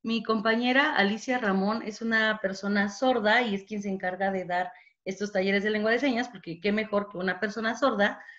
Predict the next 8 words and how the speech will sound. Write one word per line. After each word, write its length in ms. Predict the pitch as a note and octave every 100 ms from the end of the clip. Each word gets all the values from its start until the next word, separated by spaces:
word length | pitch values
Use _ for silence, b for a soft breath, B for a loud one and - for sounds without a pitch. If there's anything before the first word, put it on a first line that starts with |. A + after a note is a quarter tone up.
| B -
nos 240 | F#3 F3+
enseñe, 580 | F#3 F3+ F#3+ F#3+ G3 G#3
pues, 200 | E3+ E3+
la 140 | E3+ E3+
lengua 380 | G3+ G3+ G3 G3+
de 100 | F3
la 160 | D#3+
cultura 720 | - E3+ E3+ F#3+ F#3 E3+ -